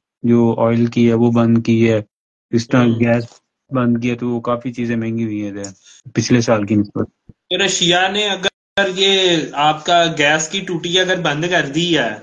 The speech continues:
Speaker 1: हम्म।
Speaker 2: तो अब यूरोप गैस कहाँ से ले रहा है?
Speaker 1: अब ये प-, पता नहीं कहाँ से ले रहा है, लेकिन यहाँ पे लोड shedding नहीं है।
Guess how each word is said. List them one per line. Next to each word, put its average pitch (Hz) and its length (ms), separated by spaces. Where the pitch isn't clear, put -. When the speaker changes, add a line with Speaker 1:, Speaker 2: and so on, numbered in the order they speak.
Speaker 1:
हम्म। 151 140
Speaker 2:
तो 147 200
अब 170 200
यूरोप 175 260
गैस 170 300
कहाँ 202 200
से 196 160
ले 147 200
रहा 110 140
है? 95 140
Speaker 1:
अब 127 120
ये 196 100
प-, - 140
पता 175 180
नहीं 220 120
कहाँ 175 220
से 180 100
ले 120 200
रहा 117 120
है, 117 100
लेकिन 180 220
यहाँ 202 280
पे 277 60
लोड 226 240
shedding 156 500
नहीं 143 160
है। 101 200